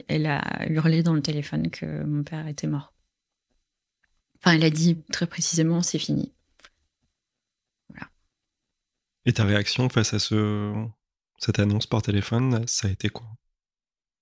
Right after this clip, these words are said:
Speaker 1: Je pense que je le dis aujourd'hui a posteriori, mais je pense que j'étais sidérée. Je crois pas avoir pleuré tout de suite. J'étais un peu figée et je dirais que ce dont je me souviens le plus, c'est une espèce d'énorme douleur dans la poitrine,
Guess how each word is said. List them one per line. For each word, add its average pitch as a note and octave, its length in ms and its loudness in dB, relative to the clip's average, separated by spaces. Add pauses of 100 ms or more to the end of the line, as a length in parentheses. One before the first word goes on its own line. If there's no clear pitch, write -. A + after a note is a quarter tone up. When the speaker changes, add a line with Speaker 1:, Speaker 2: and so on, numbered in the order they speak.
(560)
Speaker 1:
Je - 140 -8
pense F#3+ 260 0
que G3+ 80 2
je F3 100 2
le F3+ 80 4
dis F3 300 2
aujourd'hui F3+ 380 4
a F3+ 80 4
posteriori, F3+ 580 2
mais G#3 220 6
je F#3 80 2
pense G3 200 2
que G#3 140 2
j'étais F#3 300 2
sidérée. E3 640 0 (640)
Je - 100 -8
crois F#3+ 180 2
pas G#3+ 180 4
avoir F#3 280 4
pleuré F#3 480 4
tout - 180 -4
de F3 60 -6
suite. - 680 -4 (280)
J'étais F3+ 260 2
un F#3 100 6
peu A3 120 4
figée G#3+ 720 6
et F3 140 4
je F3 60 -2
dirais F#3 260 2
que F#3 200 0
ce - 220 -4
dont F#3 140 6
je F#3 80 6
me F#3 60 6
souviens F#3+ 320 4
le F#3+ 140 6
plus, G#3 320 0
c'est F3+ 280 2
une F3 100 2
espèce F3 280 0
d'énorme G3 460 6
douleur F#3 320 2
dans F#3+ 100 -2
la E3+ 120 -2
poitrine, G3 560 0